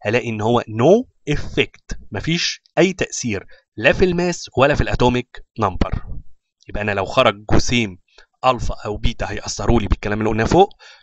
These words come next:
بينما أشعة جاما، جاما radiation، مش هتأثر خالص لا عدد كتلي ولا ذري.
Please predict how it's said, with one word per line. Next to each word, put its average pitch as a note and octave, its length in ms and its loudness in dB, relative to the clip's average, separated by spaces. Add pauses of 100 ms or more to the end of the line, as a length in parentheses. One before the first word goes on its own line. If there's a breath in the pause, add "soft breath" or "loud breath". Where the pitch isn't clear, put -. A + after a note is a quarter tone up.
(120 loud breath)
بينما G#2+ 460 -2
أشعة B2 520 -2
جاما، A#2+ 420 0
جاما A#2+ 260 2
radiation، G#2+ 520 0 (340 loud breath)
مش C#3+ 240 -4
هتأثر - 500 0
خالص G#2 400 0
لا G2+ 60 0
عدد G#2 140 0
كتلي G#2+ 480 -2 (120)
ولا A2+ 160 4
ذري. - 300 -10